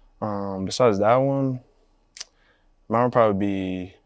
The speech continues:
my senior year when we beat Chandler. We were, like, down. We were down with, like,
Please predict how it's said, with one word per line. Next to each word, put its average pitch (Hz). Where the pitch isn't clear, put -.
my 98
senior 107
year 104
when 95
we 95
beat 92
Chandler. 104
We 107
were, 113
like, 101
down. 110
We 120
were 120
down 104
with, 98
like, 92